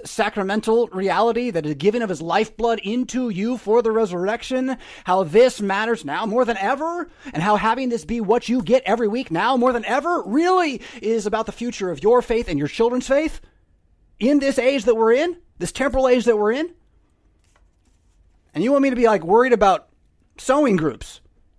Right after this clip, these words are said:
'Cause we gotta be nice to each other, right? Like, we need women to know how to sew. <laughs> Men, couldn't hurt to learn how to darn your socks. So, so we need these things, these old skills. But we don't need,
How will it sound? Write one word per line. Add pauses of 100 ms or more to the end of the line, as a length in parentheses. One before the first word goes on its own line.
(1400)
'Cause
we
gotta
be
nice
to
each
other,
right? (280)
Like, (240)
we
need (400)
women
to
know
how
to
sew. (280)
<laughs>
Men, (300)
couldn't
hurt (200)
to
learn
how
to
darn
your
socks. (440)
So,
so (120)
we
need
these
things,
these
old
skills. (1000)
But
we
don't
need,